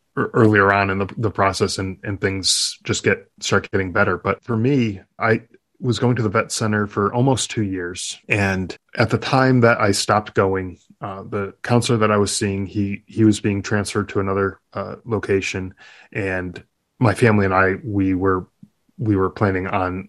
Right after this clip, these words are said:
moving to Arizona, where we live now. And it just seemed like a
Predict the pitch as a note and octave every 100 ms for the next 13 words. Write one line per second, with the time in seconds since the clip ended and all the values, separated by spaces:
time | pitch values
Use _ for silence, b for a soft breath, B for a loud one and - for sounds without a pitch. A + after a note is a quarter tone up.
0 | - A#2 G#2+ F#2+ F#2 - - - F2+ F2+
1 | - G2 F2+ A#2+ G#2 F2 F2+ F2 E2+ F2+
2 | - G2+ G2 F2 F2 A2+ G2+ G2 - A#2+
3 | - E3 E3 C#3+ A2 G#2+